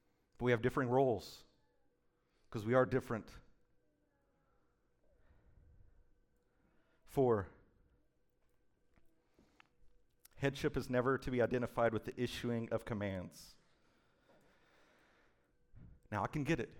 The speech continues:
Some of you guys work long hours, hard work for intense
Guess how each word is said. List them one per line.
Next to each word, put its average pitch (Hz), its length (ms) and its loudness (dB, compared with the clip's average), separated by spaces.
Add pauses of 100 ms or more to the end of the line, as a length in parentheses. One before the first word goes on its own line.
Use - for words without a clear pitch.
(140)
Some 139 200 -4
of 147 60 0
you 147 60 2
guys 127 520 2 (220)
work 131 400 0 (520)
long 131 540 2
hours, 120 600 0 (100)
hard 127 520 0
work 120 500 2 (100)
for 110 520 2 (580)
intense 127 840 -4